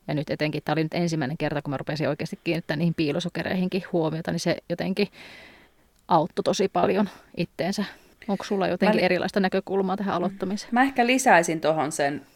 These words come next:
Speaker 2: niinku, tunnepuolen tarkastelun, että niissä hetkissä, kun rupeaa tekemään mielistä sokeria,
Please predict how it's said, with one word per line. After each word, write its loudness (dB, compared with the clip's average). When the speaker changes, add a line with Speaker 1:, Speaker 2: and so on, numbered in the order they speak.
Speaker 2:
niinku, -2
tunnepuolen 0
tarkastelun, 2
että -4
niissä 2
hetkissä, -2
kun -6
rupeaa 0
tekemään -2
mielistä -2
sokeria, -4